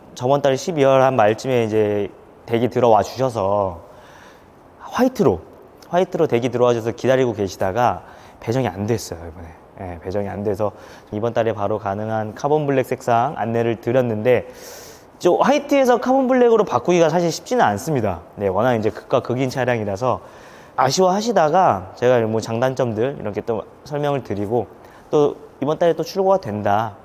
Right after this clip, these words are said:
이번 달에 출고하기를 원하시기도 하셔서 어려운 결정을 또 해주셨습니다, 믿고. 예, 그래서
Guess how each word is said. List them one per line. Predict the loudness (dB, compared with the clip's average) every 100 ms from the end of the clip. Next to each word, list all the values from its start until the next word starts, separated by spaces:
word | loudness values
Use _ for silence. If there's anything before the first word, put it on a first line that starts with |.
| -4
이번 | 0 2
달에 | 0
출고하기를 | 0 0 0 2 2
원하시기도 | 2 2 0 -2 -6 -4
하셔서 | -4 -2 -2 0 0 0 -6 -20 -20 -20 2
어려운 | 4 6 4
결정을 | 4 4 2 2
또 | 0
해주셨습니다, | -2 -2 -6 -6 -6 -4
믿고. | -6 -8 -10 -12 -14
예, | -8 -8 -6
그래서 | -4 -4